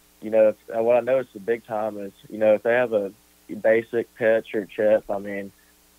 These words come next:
instead of hitting it to, you know, five, six feet, you know, like, you know, most college guys or, you know, we do, um,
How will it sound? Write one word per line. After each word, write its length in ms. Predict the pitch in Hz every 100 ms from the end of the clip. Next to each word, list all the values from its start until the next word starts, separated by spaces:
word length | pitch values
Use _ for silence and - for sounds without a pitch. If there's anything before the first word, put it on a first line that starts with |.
| _
instead 300 | 107 104 127
of 100 | 117
hitting 240 | 113 117 113
it 160 | 107 -
to, 240 | 104 98 110
you 100 | 110
know, 140 | 110
five, 300 | 110 107 107 -
six 160 | 117 - -
feet, 260 | 110 110 - _ -
you 100 | 107
know, 180 | 104 104
like, 200 | 101 - _ _ _ _ _ _ _ _ _ _
you 100 | 117
know, 120 | 113 110
most 300 | 110 107 - - _ _ _ _ _
college 340 | - 120 113 -
guys 400 | 117 113 110 110
or, 260 | 107 104 113
you 80 | 113
know, 160 | 113 110
we 120 | 110
do, 400 | 107 110 110 107
um, 300 | 104 98